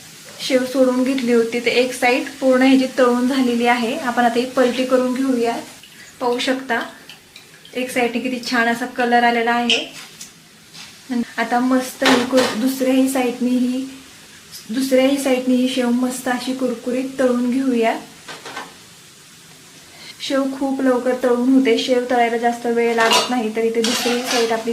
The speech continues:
तळून झालेली आहे. शेवीला इथे पाहू शकता किती सुरेख असा कलर आलेला आहे. इथपर्यंत कलर येईपर्यंतच आपल्याला शेव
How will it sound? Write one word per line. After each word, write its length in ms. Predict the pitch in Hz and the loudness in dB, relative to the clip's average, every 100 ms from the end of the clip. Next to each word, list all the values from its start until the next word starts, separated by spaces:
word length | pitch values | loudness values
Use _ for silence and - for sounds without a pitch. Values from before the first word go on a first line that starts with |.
| 233 | -2
तळून 300 | 240 226 226 | 2 2 2
झालेली 360 | 262 226 220 226 | 0 -2 -2 -2
आहे. 580 | 233 208 226 - - - - - | -2 -4 -8 -12 -18 -18 -14 -4
शेवीला 420 | 262 254 262 247 | -2 0 0 0
इथे 200 | 254 254 | -2 -4
पाहू 200 | 247 240 254 | -4 -4 -4
शकता 280 | 247 - 240 | -6 -6 -6
किती 260 | - 262 254 | -6 -8 -6
सुरेख 400 | - 240 240 247 | -4 -2 -2 -6
असा 160 | 247 | -8
कलर 340 | 240 240 240 240 | -8 -4 -2 -2
आलेला 300 | 233 233 240 | -2 -2 -2
आहे. 140 | 240 - - - - - - - - - - | -4 -8 -18 -20 -20 -20 -20 -20 -20 -16 -8
इथपर्यंत 480 | 247 - 262 254 262 269 | -6 0 2 2 0 0
कलर 220 | 262 254 | 0 2
येईपर्यंतच 600 | 254 254 254 247 240 254 | 2 0 -2 -4 -2 -4
आपल्याला 460 | 262 240 226 226 262 - - | -4 -2 -2 -2 -4 -10 -12
शेव 300 | - 269 | -4 -2